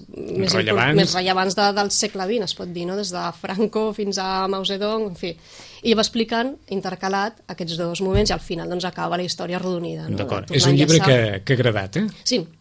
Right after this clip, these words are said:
Speaker 2: Sí.
Speaker 1: Sí, sí, perquè és això, és a més divertit, bueno, tens aquesta part d'història que, bueno, et fa recordar una miqueta els, els esdeveniments
Speaker 2: Mhm.
Speaker 1: més importants i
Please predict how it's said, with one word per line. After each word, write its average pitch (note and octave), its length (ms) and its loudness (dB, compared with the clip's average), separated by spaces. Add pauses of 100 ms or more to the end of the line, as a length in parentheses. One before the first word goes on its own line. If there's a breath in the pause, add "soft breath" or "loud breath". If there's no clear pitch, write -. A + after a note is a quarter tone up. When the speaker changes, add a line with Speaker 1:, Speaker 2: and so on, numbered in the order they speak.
Speaker 2:
Sí. - 180 2
Speaker 1:
Sí, E3+ 180 0
sí, - 180 -2
perquè F3 200 -10
és F3 100 -6
això, D#3+ 280 -8
és F#3 160 -6
a E3+ 40 -4
més F3+ 240 -4
divertit, G#3 760 -4
bueno, E3+ 180 -8
tens - 160 -12
aquesta F3 240 -4
part - 160 0
d'història F3 640 -4
que, F3 220 -8
bueno, - 180 -12
et F#3 100 -20
fa F3+ 120 -14
recordar F3 320 -10
una F3 80 -8
miqueta F3+ 280 -10
els, E3+ 200 -10
els F#3 260 -8
esdeveniments F3 340 0
Speaker 2:
Mhm. - 60 2
Speaker 1:
més G#3 100 2
importants A3+ 600 -6
i E3+ 80 -12